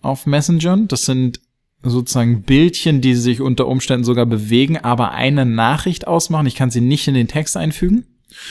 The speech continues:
Und dann gibt es Bitmojis, das sind personalisierte Sticker.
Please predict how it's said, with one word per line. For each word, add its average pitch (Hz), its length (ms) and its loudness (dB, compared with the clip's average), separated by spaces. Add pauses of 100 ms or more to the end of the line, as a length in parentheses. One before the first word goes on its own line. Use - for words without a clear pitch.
(300)
Und 127 100 0
dann 131 160 2
gibt 123 300 -2
es 110 180 -2
Bitmojis, 175 1000 -2
das 131 200 -2
sind 123 240 -2
personalisierte 131 880 0
Sticker. 101 460 -4